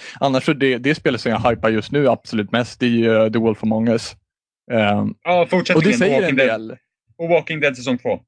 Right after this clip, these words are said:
Speaker 1: Ja, och det säger ju liksom en del, så här, nu har nästa generation kommit, och vad jag hypar jag? Jo, förra generationens spel, liksom.
Speaker 2: Jo, fast samtidigt så, vad, vad hade vi egentligen när tre sextio släpptes sist, liksom? Det var typ, ja, eh, Perfect Dark Zero,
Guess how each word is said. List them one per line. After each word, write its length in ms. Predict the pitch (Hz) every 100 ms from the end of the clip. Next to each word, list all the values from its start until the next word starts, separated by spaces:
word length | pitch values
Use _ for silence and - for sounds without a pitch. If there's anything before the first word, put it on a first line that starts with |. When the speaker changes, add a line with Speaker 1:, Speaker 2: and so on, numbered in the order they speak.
| _
Speaker 1:
Ja, 240 | 135 123 -
och 100 | 151
det 100 | 180
säger 320 | - 190 208
ju 60 | 190
liksom 260 | 135 -
en 120 | 123 117
del, 300 | 113 107 -
så 100 | 117
här, 140 | -
nu 160 | 147 139
har 120 | 135
nästa 400 | 131 120 - 117
generation 500 | 117 110 104 113 104
kommit, 420 | - 113 113 117
och 60 | 113
vad 80 | 113
jag 200 | - 123
hypar 240 | 107 117
jag? 200 | 117 113
Jo, 240 | 107 120 113
förra 300 | - 120 117
generationens 580 | 117 110 - 135 117 107
spel, 280 | 147 113
liksom. 360 | - - - 110 - - - -
Speaker 2:
Jo, 120 | 185 190 190 190 - -
fast 140 | 196
samtidigt 480 | 202 185 190 190 180
så, 240 | 180 170 127
vad, 140 | 160
vad 100 | 165
hade 240 | 170 156 156
vi 100 | 160
egentligen 340 | 151 135 156
när 80 | 147
tre 260 | - 156
sextio 540 | 139 156 - - 147 139
släpptes 480 | 143 135 - 127 -
sist, 280 | 131 -
liksom? 300 | 131 117 120
Det 60 | 123
var 80 | 123
typ, 240 | 120 117 - _ _
ja, 240 | 139 120 _ -
eh, 120 | 127
Perfect 300 | 135 127 127
Dark 140 | 131 123
Zero, 340 | 151 123 110